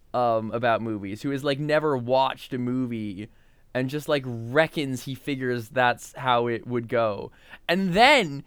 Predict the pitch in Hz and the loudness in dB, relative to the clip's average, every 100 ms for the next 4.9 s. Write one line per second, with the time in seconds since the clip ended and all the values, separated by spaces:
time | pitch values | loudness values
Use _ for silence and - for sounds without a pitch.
0 | - - 165 214 208 214 202 208 214 220 | -18 -6 -2 0 0 0 0 0 0 0
1 | 190 185 180 170 170 180 185 196 170 160 | 0 0 -2 0 2 2 2 2 -2 0
2 | 170 151 - 139 156 156 180 190 180 165 | -4 -4 -8 -4 -2 0 0 0 -4 -4
3 | 156 160 139 156 147 143 131 180 180 143 | -4 -4 -4 -4 -4 -4 -4 -2 0 2
4 | 127 120 113 107 110 110 107 117 135 | 0 0 -2 -2 -4 -2 0 -2 -6